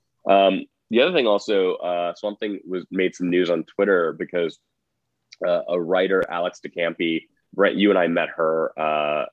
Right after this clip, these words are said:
at, uh, Big Planet Comics a few years ago when I geeked out, um, when it was her and Carla Speed McNeil.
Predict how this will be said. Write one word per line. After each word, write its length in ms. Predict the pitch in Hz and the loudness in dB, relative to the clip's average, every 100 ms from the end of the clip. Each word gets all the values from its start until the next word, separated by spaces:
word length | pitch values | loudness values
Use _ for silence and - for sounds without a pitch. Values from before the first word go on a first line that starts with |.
| - | -8
at, 260 | 78 73 - _ _ - | -6 -6 -8 _ _ -6
uh, 420 | 78 73 73 71 - | -4 -2 -2 -4 -6
Big 180 | 92 82 | -6 -4
Planet 260 | 82 76 - | -4 -4 -4
Comics 380 | 78 78 73 - | -4 -4 -4 -8
a 40 | |
few 120 | - 80 | -4 -2
years 160 | 80 | 0
ago 180 | 78 78 | 2 2
when 100 | 73 | 2
I 120 | 73 - | -2 -4
geeked 200 | 78 - | -10 -2
out, 280 | 73 69 69 _ _ _ _ - | 0 0 -2 _ _ _ _ -6
um, 600 | - 73 69 69 71 71 - | -2 0 2 0 0 -2 -4
when 420 | - 76 73 71 71 | -2 0 2 2 2
it 40 | |
was 200 | 71 71 - _ _ _ | 0 -4 -10 _ _ _
her 220 | - 78 | 0 2
and 140 | 73 73 | 2 0
Carla 320 | 78 78 76 | 0 2 0
Speed 420 | - 82 78 71 | -2 -2 -2 -4
McNeil. 480 | 73 - 78 76 78 | -8 0 2 4 2